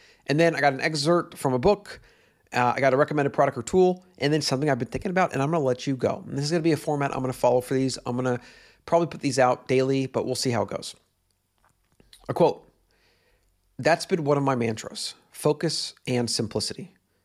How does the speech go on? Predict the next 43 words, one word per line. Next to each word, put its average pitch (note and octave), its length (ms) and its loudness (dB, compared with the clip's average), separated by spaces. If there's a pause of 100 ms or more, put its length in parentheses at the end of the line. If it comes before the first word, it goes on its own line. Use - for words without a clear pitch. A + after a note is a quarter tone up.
Simple F#3 400 2
can D#3+ 160 -2
be B2+ 120 -2
harder C3+ 340 2
than A#2+ 180 -4
complex. - 680 -6 (480)
You A#2 140 2
have C3+ 140 4
to - 80 -4
work C3 220 0
hard C3 220 0
to B2 80 -6
get A#2 160 -4
your G#2+ 100 -8
thinking B2+ 320 -8
clean A#2+ 380 -6 (180)
to - 120 -8
make G#2 180 -4
it - 80 -10
simple. - 400 -8 (560)
But B2+ 100 6
it's - 160 -2
worth D3+ 180 0
it D#3+ 100 0
in C3+ 80 -2
the A#2 140 -2
end, C3+ 140 -2
because A#2 220 -4
once A#2+ 160 -6
you A#2+ 60 -8
get A#2 120 -4
there, E3 260 0 (220)
you B2 140 -4
can A#2+ 120 -2
move A2 280 -4
mountains." - 580 -10 (880)
Steve B2+ 480 -4
Jobs G2+ 380 -4
said F#2+ 360 -8
that. - 200 -12 (600)
And A2+ 220 -2
I'm A#2 140 -2
building D3 340 2